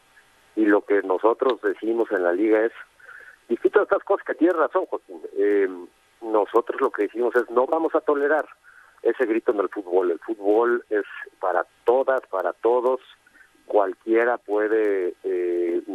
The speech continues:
jugarlo, ser aficionado. Son once contra once y, y once contra once de cualquier,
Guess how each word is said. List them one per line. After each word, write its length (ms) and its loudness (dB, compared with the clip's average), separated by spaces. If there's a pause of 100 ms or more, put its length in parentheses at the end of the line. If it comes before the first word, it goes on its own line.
(280)
jugarlo, 600 0
ser 140 0
aficionado. 760 -2 (580)
Son 160 2
once 220 0
contra 360 0
once 400 0 (260)
y, 100 -16 (180)
y 60 2
once 240 0
contra 320 0
once 180 0
de 120 0
cualquier, 680 0